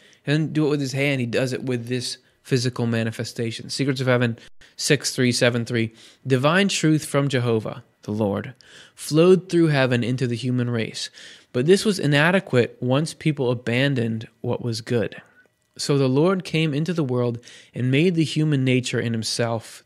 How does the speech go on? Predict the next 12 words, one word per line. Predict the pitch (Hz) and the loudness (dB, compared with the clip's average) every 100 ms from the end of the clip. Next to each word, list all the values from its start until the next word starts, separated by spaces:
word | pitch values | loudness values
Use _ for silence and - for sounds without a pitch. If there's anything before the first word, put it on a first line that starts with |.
| - | -10
divine. | 110 110 113 - - - _ _ - - - | -8 -8 -10 -14 -18 -20 _ _ -20 -20 -10
His | 131 | -8
purpose | - 170 180 190 175 | 2 4 4 2 2
was | 139 131 | 2 0
for | - 123 | 0 0
divine | 117 120 139 165 | 2 2 2 2
truth | 156 139 131 120 | 0 0 0 -2
to | 123 | -4
radiate | 117 135 156 156 147 | 0 2 2 2 0
from | - 131 | -4 -2
his | 120 117 | 0 0
own, | 113 110 - | -2 -4 -10